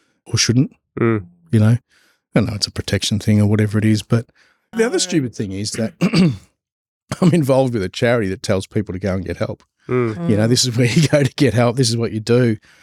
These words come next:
Speaker 1: And I'm that stupid bloke who, um,
Speaker 2: Never did.
Speaker 1: <laughs> who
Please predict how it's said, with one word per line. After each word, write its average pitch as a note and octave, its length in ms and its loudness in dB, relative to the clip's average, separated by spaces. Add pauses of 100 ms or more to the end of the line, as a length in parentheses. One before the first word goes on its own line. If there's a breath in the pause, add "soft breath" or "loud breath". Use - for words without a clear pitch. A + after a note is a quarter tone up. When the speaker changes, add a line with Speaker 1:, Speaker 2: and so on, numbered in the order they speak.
(420 soft breath)
Speaker 1:
And C3+ 120 2
I'm C#3 200 6
that A2 180 0
stupid A2+ 520 -2
bloke G#2 360 -4 (140)
who, G#2+ 400 -2
um, G#2 380 -8 (160)
Speaker 2:
Never A2+ 260 -4
did. A2 280 -6
Speaker 1:
<laughs> - 120 -10
who A#2+ 160 2